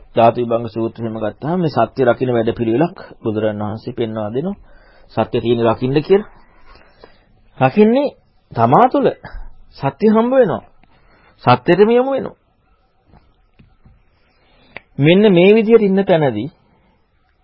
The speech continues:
ආධ්‍යාත්මයේ තුල තියෙන සියලු දේවල් අපිරිසිදු බව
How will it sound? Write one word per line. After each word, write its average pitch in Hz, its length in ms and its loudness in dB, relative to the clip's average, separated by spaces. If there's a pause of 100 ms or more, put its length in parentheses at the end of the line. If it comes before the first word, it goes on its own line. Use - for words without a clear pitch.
(760)
ආධ්‍යාත්මයේ 175 800 2
තුල 170 240 0 (960)
තියෙන 180 220 4
සියලු 233 360 -2
දේවල් 269 180 2
අපිරිසිදු 247 440 -2
බව 285 200 4